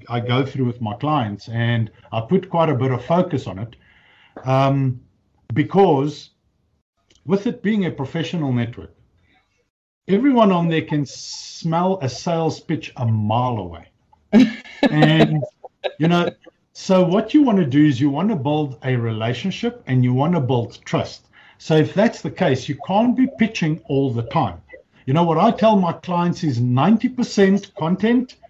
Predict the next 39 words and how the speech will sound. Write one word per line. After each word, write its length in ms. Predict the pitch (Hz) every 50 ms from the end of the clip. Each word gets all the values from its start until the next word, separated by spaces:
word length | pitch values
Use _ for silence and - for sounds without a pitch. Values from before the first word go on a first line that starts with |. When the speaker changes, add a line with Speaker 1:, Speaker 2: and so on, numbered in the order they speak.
| _ _ _
Speaker 1:
share 280 | - - - 190 220 208
value, 600 | 139 147 165 185 196 208 226 240 262 254 - - - - _ _ - _
ten 200 | - - 165 170
percent 420 | 165 175 135 - 165 156 143 123 -
pitch. 400 | - 156 131 - - - - _ - _ _ _ _ _ _ _ _ _ _ _ _ _ _ -
The 100 | 156 165
other 200 | 190 240 254 -
thing 220 | - - 226 185
I 80 | 165 151
say 240 | 127 - 170 165 165
to 140 | 165 160
them, 380 | 139 131 139 135 135 139 139 131 - -
and, 240 | 139 135 135 123
and, 260 | 120 139 147 143 127 123 131 143 143 147 151 -
and 180 | 135 139 139 135
that's 220 | 147 165 160 -
how 140 | 165 151 131
I 180 | 123 135 139
use 220 | 143 135 131 131 117
LinkedIn 440 | 107 113 120 120 120 120 127 117 113
as 120 | 107 98
well. 240 | 107 92 82 - _ _ _ _ _ _ _ _ _ _ _ _ _ _ -
LinkedIn 580 | 139 147 180 220 214 - - 180 185 180 175 160
is 220 | 131 131 117 110
not 340 | 120 127 147 170 170 - - - -
a 80 | 175
platform 600 | 170 - 165 156 151 147 - - 170 165 156 151 139 -
to 100 | - 127
sell 500 | 120 - - 165 147 143 147 151 151 - -
anything. 440 | 139 135 127 120 110 - 104 87 85 _ _ _ _ _ _ _ _ _ _ _ - -
You 140 | 120 131
build 460 | 117 - - 147 160 220 262 226 190 180
relationships 920 | 208 185 147 131 131 135 131 - - 170 147 - - 226 226 - - _
to 120 | - 147
the 80 | 120 123
point 400 | - - 190 208 247 262 - -
where 140 | 165 165 156
there's 300 | 139 147 139 131 - -
trust 500 | - - 175 208 233 - - - _ _